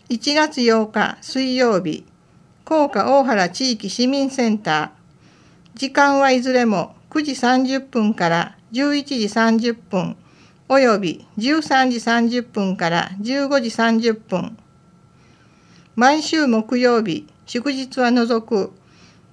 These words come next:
要予約二日前まで。市役所、商工労政課、または地域市民センタ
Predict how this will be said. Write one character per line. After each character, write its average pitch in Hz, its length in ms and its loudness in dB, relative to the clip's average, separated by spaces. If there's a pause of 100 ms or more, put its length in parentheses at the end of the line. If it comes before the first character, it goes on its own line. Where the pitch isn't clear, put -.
要 285 220 2
予 226 140 2
約 196 500 -2
二 - 180 -18
日 277 140 0
前 269 280 4
ま 175 160 0
で。 - 240 -6 (920)
市 - 220 -6
役 277 260 2
所、 - 420 -4
商 294 300 0
工 277 280 2
労 277 160 4
政 269 380 -2
課、 220 380 -4
ま 262 140 0
た 277 140 0
は 180 160 0
地 285 240 -4
域 240 140 -10
市 240 200 0
民 277 240 0
セ 247 180 0
ン 220 120 0
タ 160 340 -2